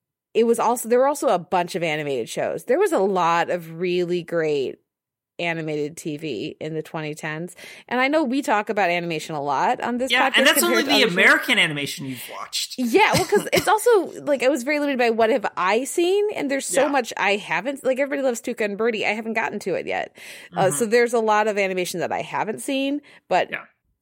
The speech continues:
Speaker 1: so that, that, that was really interesting to me as well, 'cause I feel like all of the heavy hitting, intense dramas are gonna get,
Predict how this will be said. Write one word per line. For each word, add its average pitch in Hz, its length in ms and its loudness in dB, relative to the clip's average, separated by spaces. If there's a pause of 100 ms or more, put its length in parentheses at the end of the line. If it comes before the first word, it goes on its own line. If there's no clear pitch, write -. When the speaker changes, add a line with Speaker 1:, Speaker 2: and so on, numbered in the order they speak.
(120)
Speaker 1:
so - 160 -2
that, 202 220 2
that, 214 160 2
that 208 160 2
was 208 160 -2
really 185 160 2
interesting 175 400 -8
to 170 120 -12
me 147 380 -8
as 165 240 -4
well, 160 300 0
'cause - 160 -8
I 208 80 4
feel 240 160 2
like 240 160 4
all 214 240 2
of 208 120 -2
the 185 200 4
heavy 190 440 0
hitting, 175 440 2
intense 180 420 -4
dramas 190 460 0
are 175 80 2
gonna 175 260 -2
get, 170 400 0